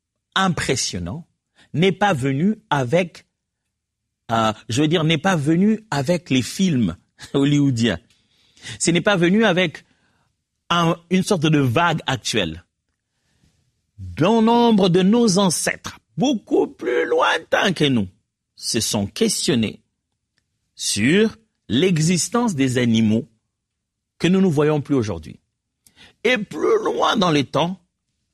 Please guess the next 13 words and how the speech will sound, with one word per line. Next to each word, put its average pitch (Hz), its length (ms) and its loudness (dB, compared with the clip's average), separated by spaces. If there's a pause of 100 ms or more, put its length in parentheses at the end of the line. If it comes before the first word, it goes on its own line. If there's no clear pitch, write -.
(240)
ils 113 340 2
ont 104 140 2
vécu 196 720 0 (340)
avec 151 320 0
des 131 220 0
animaux 104 500 -2 (720)
qu'on 254 140 2
ne 277 60 4
voit 196 260 2
plus 208 140 -2
aujourd'hui. 135 460 -2 (1160)
Et 160 120 2
ça, 220 380 0